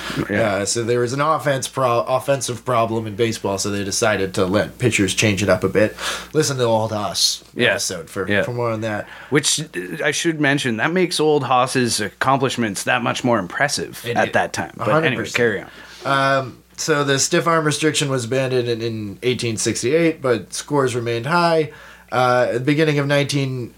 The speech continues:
Speaker 2: or eighteen seventy-one, batters were permitted to call for a high or low pitch, and if the pitcher <laughs> failed to accommodate, uh, <laughs> he was, a ball was called.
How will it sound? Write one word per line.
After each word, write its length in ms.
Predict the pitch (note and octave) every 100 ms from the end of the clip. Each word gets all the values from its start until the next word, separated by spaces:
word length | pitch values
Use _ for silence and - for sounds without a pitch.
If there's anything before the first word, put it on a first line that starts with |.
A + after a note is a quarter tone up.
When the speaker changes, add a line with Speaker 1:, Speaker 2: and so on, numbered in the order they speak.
| -
Speaker 2:
or 160 | C3 B2
eighteen 380 | C3 D3+ C#3+ C3+
seventy-one, 540 | - C#3 B2+ B2 B2
batters 420 | A#2+ B2+ A#2+ A#2+ A#2+
were 180 | A#2
permitted 420 | G#2+ B2 B2+ B2 A2+
to 80 | A#2+
call 380 | - - E3+
for 220 | D#3 - B2+
a 100 | G#2+
high 460 | - F3 F3+ F#3+
or 240 | F#3 C#3 B2+
low 240 | B2+ D#3+
pitch, 380 | D#3 A#2 G#2+ -
and 140 | - A#2+
if 120 | A#2+
the 80 | A#2
pitcher 280 | D#3+ C#3+ C3
<laughs> 100 | C3+
failed 240 | C3 C#3
to 160 | - D3+
accommodate, 720 | A#2+ E3 E3 A#2+ A2 A#2 A#2+ - - - - -
uh, 380 | C#3+ C#3+ C#3+ C#3+ - F#3 F3+ D3
<laughs> 340 | - - - -
he 120 | D3
was, 160 | C#3 C3
a 100 | A#2+
ball 300 | A#2 B2 A#2
was 160 | G#2
called. 300 | - F#2+ D#2